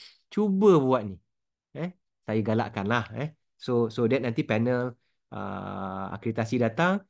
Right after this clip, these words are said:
uh, buat semakan kurikulum dekat J K K U, J K P S U. Uh, insya-Allah saya akan ada,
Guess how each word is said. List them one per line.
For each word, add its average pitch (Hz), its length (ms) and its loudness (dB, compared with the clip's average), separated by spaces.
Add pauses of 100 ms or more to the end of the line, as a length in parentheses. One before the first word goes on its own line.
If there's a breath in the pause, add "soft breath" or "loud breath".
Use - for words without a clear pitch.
(280)
uh, 95 260 -6
buat 104 220 -4
semakan 120 400 -2
kurikulum 147 640 2
dekat 117 260 -4
J - 80 2
K 117 160 -2
K - 60 -4 (160)
U, 180 100 4
J 120 220 0
K 127 160 -2
P 131 160 0
S 127 160 -4
U. 233 160 0 (580 loud breath)
Uh, 98 880 -10
insya-Allah 151 320 2
saya 180 240 4
akan 147 220 4
ada, 156 100 6